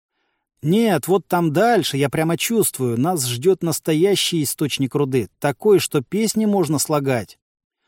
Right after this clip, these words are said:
«Вот родился Ильмаринин, он родился, подрастает, на горе углей родился, рос на угольной поляне»,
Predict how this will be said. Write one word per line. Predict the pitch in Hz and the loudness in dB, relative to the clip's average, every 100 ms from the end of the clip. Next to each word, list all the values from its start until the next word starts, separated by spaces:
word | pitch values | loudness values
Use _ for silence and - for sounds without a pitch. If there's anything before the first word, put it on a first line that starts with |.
| _ _ _ | _ _ _
«Вот | 113 123 147 220 220 - | -6 0 2 4 4 2
родился | 185 190 165 196 190 - 185 | 2 2 2 4 4 4 4
Ильмаринин, | 180 180 170 165 165 190 190 147 117 92 | 6 6 4 2 2 2 2 -2 -6 -8
он | 107 147 | -2 0
родился, | 139 131 131 180 190 - - 131 | 0 -2 0 2 4 2 -4 -6
подрастает, | 143 143 143 - - 185 196 165 139 | -4 0 0 0 0 0 2 2 0
на | 143 143 | 0 0
горе | 135 160 185 | 2 4 6
углей | 185 151 156 226 226 | 4 4 0 0 2
родился, | 185 170 165 170 143 - 123 | 2 2 4 2 2 -4 -4
рос | 117 160 175 - | -2 0 0 0
на | 156 147 - | 0 -2 0
угольной | 156 139 139 131 127 123 | -2 0 0 2 0 -2
поляне», | 113 131 123 117 107 92 80 69 | -4 -4 -2 -4 -6 -8 -12 -14